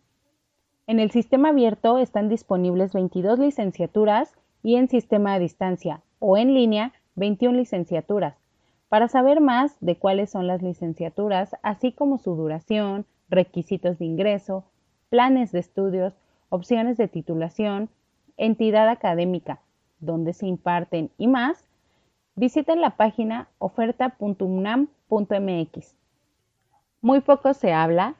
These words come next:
del sistema abierto y a distancia suayed unam.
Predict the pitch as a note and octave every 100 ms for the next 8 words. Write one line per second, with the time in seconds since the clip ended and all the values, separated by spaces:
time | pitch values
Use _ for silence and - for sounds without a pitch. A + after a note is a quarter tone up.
0 | _ E3+ E3+ - F3+ E3+ _ G3 G3+ G#3
1 | - F3 E3+ F3 E3 - F#3 E3+ D3+ -
2 | F3+ F#3+ F#3 A3 A3+ - E3+ D#3 F3+ F3
3 | - E3+ D#3